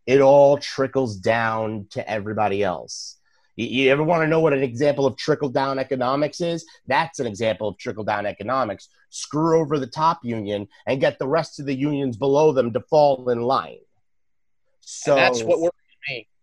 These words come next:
Speaker 2: That worries me a lot. Look what's going to happen. And this is kind of interesting 'cause the prelude to the ninety-four strike. Let's go back to some teams that,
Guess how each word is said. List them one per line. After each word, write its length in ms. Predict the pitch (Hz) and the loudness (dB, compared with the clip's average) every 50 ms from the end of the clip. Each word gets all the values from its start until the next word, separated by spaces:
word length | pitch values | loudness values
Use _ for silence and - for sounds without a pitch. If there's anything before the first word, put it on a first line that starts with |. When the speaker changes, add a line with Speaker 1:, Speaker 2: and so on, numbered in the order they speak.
| _ _ _ _ _ _ _ _ _ _ _ - | _ _ _ _ _ _ _ _ _ _ _ -2
Speaker 2:
That 180 | 135 170 - | -2 -2 -2
worries 400 | 175 160 165 170 170 165 151 - | 0 0 2 2 2 0 -2 -4
me 80 | 156 151 | -4 -4
a 80 | 147 139 | -2 2
lot. 240 | 151 160 151 123 | 2 2 2 0
Look 180 | 123 147 165 - | -4 -6 -2 0
what's 200 | 220 208 - - | -2 -2 -2 -2
going 300 | - 196 180 175 170 156 | -4 -2 -2 -2 -6 -8
to 180 | - - 160 147 | -10 -10 -10 -6
happen. 500 | - 156 160 160 160 - 123 110 110 113 _ _ _ _ _ _ _ _ _ _ _ _ _ _ _ - | -2 -2 0 0 -2 -4 -8 -12 -14 -20 _ _ _ _ _ _ _ _ _ _ _ _ _ _ _ -6
And 180 | - 151 156 160 | -4 -2 -2 -2
this 140 | - - - | -4 -6 -6
is 60 | - | -6
kind 180 | - 196 196 175 | -2 -2 -2 0
of 60 | 151 | -2
interesting 500 | 170 175 165 - 160 - - 143 131 131 | -4 -4 -6 -10 -14 -16 -14 -16 -16 -16
'cause 260 | - 139 127 - - _ _ _ | -16 -16 -18 -18 -20 _ _ _
the 80 | - 139 | -12 -12
prelude 440 | _ - 165 175 175 170 170 160 156 | _ -4 -2 0 0 0 -2 -4 -4
to 80 | 160 | -6
the 100 | 147 151 | -6 -4
ninety-four 500 | 156 156 156 151 143 - - 160 160 160 | -4 -4 -6 -6 -8 -4 -2 0 0 0
strike. 380 | 156 - - 147 135 131 147 - | 0 -2 -4 -4 -4 -2 0 0
Let's 180 | 190 185 - | -2 -2 0
go 100 | - 208 | -2 -2
back 220 | 190 190 185 180 - | 0 2 0 0 -2
to 80 | - | -6
some 160 | - - 175 160 | -12 -10 -10 -10
teams 400 | - - 170 165 160 160 147 - | -8 -8 -6 -6 -6 -6 -4 0
that, 280 | 156 151 147 143 - | 2 2 2 2 0